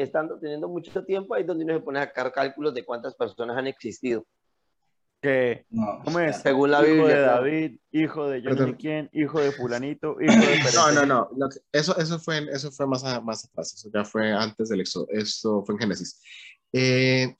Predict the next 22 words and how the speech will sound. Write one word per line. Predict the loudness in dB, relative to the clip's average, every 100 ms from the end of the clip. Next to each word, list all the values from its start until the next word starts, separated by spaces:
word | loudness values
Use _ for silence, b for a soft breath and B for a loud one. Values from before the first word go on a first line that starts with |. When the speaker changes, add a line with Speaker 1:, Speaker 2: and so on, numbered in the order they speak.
| -2
Speaker 4:
Miguel, | 0 2 0
una | 0 -2
pregunta. | -2 -2 -2 -4 -8 _ _ _
Qué | -4
pena, | -2 0 0 -2
eh, | -4 -4 -8 -12
no | -4 -4
estoy | 0 -2
seguro, | 0 0 0 0
pero | 0 -2 -4 _ _ _
¿usted | -14 -6 -2
va | 0
a |
hablar | 2 0 0
de | -2
algo | -2 -4 -6 -6
de, | -2 -2 -2 -4
de, | -4 -4 -4 -6
de | -6 -6 -8
colisionador | -4 -2 0 0 0 0
de | 0
hadrones | 2 0 -2 -6 -8